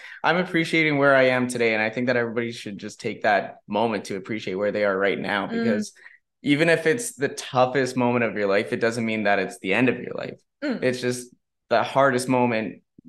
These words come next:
Speaker 1: that you're in.
Speaker 2: Yeah.
Speaker 1: Right? So it's not the end of the road. It's
Speaker 2: Mm.
Speaker 1: not the darkest of the times or anything like that, right? So there's always more to look forward to. Um,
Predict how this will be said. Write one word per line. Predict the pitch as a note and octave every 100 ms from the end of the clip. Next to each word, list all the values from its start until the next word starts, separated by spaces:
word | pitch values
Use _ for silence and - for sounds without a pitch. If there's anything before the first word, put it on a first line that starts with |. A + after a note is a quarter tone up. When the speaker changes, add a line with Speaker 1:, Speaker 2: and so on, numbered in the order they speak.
| -
Speaker 1:
that | A#2+ A#2 A2 - -
you're | A2 C3 B2
in. | E3 D3 A2+ -
Speaker 2:
Yeah. | G3 D#3+ G2+
Speaker 1:
Right? | A#2+ B2 E3 F3+ -
So | - B2 A2+ A2+ - - -
it's | C3 B2 B2+
not | C3+ C3+ C3 - -
the | B2+ - _ _ _ _
end | A#2+ C3+
of | D3 A#2+
the | G#2
road. | F2 E2 A#2 -
It's | - A3+
Speaker 2:
Mm. | G#3+
Speaker 1:
not | C3 A#2+ - -
the | A#2
darkest | A#2+ B2+ D#3 B2 G2 - - - -
of | G2+
the | G2
times | G2+ G2+ G2
or | F#2+
anything | E2+ - - F#2
like | -
that, | - F#2 -
right? | A2 B2
So | - A2 G2 - - -
there's | B2+ C3+
always | D3 D3+ C3
more | C3 C3+ C#3
to | C3+
look | C3 B2+
forward | C3+ C#3+ B2+
to. | A#2+ A2+ G#2+ - _ _ _ -
Um, | A2+ A2+ G#2+ G#2